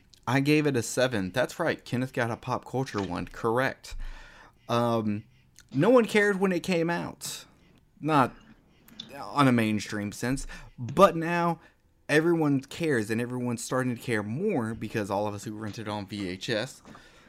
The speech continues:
and then later got the D V D are now going, "Hey, we want more. Put this as a Netflix series." And it's one of those that have really,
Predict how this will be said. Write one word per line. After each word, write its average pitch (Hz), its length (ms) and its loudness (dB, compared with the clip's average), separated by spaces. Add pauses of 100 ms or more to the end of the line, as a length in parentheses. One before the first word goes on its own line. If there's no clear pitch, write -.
(760)
and 160 120 8
then 139 140 8
later 113 260 2
got 104 220 -2
the 104 60 -12
D 101 180 -6
V 104 120 -10
D 127 260 -8 (1400)
are 135 180 2
now 120 240 2
going, 113 360 -2
"Hey, 165 180 -2
we 127 180 -2
want 143 280 -4
more. 135 280 -4
Put - 180 -14
this 135 220 -6
as 123 140 -6
a 127 40 -6
Netflix 131 520 -6
series." 87 540 -12 (1000)
And 151 440 0
it's 135 120 -4
one 160 180 0
of 170 80 -4
those 160 240 4
that 127 120 2
have 104 180 -4
really, 113 640 -2